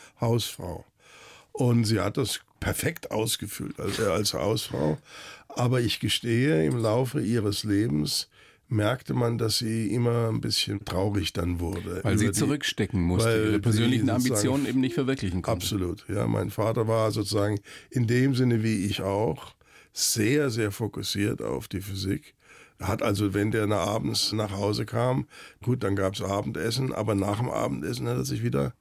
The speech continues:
Speaker 1: in sein Zimmer zurückgezogen und hat, also Fernsehen gab's bei dem nicht. Das war die Physik und er hat also weitergemacht. Und, äh, Ferien, ja, hier und da mal, aber wenig, ja. Und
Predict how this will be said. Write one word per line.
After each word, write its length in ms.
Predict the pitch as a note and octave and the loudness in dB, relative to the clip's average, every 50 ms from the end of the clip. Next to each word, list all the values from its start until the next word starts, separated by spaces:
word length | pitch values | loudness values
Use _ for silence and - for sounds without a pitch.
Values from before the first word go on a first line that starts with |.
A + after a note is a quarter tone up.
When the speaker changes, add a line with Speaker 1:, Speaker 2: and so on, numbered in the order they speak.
| _ - - - - _ _ - | _ -20 -20 -20 -20 _ _ -2
Speaker 1:
in 180 | - B2+ A#2+ | 0 0 2
sein 240 | G#2+ A2+ A2+ G#2+ G#2+ | 2 2 2 2 2
Zimmer 380 | G#2 - - C3 B2+ B2 B2 A#2+ | 2 0 2 2 2 2 2 2
zurückgezogen 800 | A#2+ - B2 B2 A#2 A#2 B2 - - B2+ C3 C3+ C3+ C3 B2 A2 | 0 0 -2 0 0 0 -2 -2 -2 -2 0 0 0 0 0 0
und 160 | G#2+ A2 A2+ | 0 0 0
hat, 280 | A#2 A#2 - - - _ _ - - - - - | 0 -2 -4 -6 -14 _ _ -20 -20 -20 -12 -6
also 180 | - A2+ G#2+ G#2 | -4 -2 -2 -2
Fernsehen 640 | - - G#2+ G2 B2 D#3 D3 C3 B2 A#2 A2+ G#2 G2+ | -2 0 0 2 2 2 4 4 4 4 4 2 2
gab's 320 | G#2+ G#2 G#2+ G#2+ G#2 - | 0 0 -2 -2 -4 -4
bei 160 | - G2 G#2 | -2 -2 -2
dem 280 | G2+ F#2+ F#2 F2+ F#2+ F#2+ | -2 -2 -4 -4 -4 -6
nicht. 200 | F#2+ F2 - - | -6 -6 -8 -8
Das 260 | - F#2 - - - | -8 -6 -6 -4 -2
war 300 | A#2+ A2 G#2+ A#2 A2+ A#2 - - - - - - - _ _ - | 0 0 2 2 0 -2 -6 -12 -20 -20 -20 -20 -20 _ _ -6
die 140 | - C3+ A2+ | -2 -2 -2
Physik 440 | - - - A2 G#2 A#2 A#2 G#2+ - | -2 -2 -4 -2 0 0 -2 -2 -2
und 140 | - G#2+ G#2 | -4 -4 -4
er 80 | G#2+ | -2
hat 160 | G#2+ A2+ - | -4 -4 -2
also 240 | A2+ A#2+ A#2 A#2 A2+ | -2 0 0 0 0
weitergemacht. 600 | A2+ A#2 B2 B2 B2+ A2 G#2 G2+ G2+ G#2 A2 - | 2 2 2 2 2 2 2 0 0 -2 -2 -2
Und, 220 | - A#2+ A2 G#2 - - - - - - - | 0 0 0 0 -2 -6 -16 -16 -18 -16 -12
äh, 60 | - - - - - G#2+ | -10 -8 -8 -8 -8 -10
Ferien, 540 | - - - C#3 D3+ D#3+ E3 D#3+ D3 C3 A#2+ | -6 -2 0 2 2 2 2 2 2 2 2
ja, 440 | A2+ A#2 A2 A#2 A#2 A#2 A#2+ A#2 G#2+ | 2 4 4 4 2 2 2 2 2
hier 220 | G2+ G#2+ A2 G#2 | 2 2 2 2
und 100 | F#2+ F#2+ | 2 2
da 160 | F2+ F#2 G2 | 0 0 0
mal, 220 | G#2 A2 G2 G2 G#2 | 2 2 2 0 0
aber 240 | F#2 F#2+ F#2+ F2+ | -2 -2 -4 -2
wenig, 440 | F#2+ G#2 G#2+ A2 A2 G2 G2+ - - | 0 0 0 2 2 0 0 -2 -4
ja. 200 | - F#2+ G2+ G#2 | -4 -2 -2 -2
Und 360 | F2+ E2 G#2+ G#2+ G#2 G2+ - | -2 -2 0 0 0 -2 -4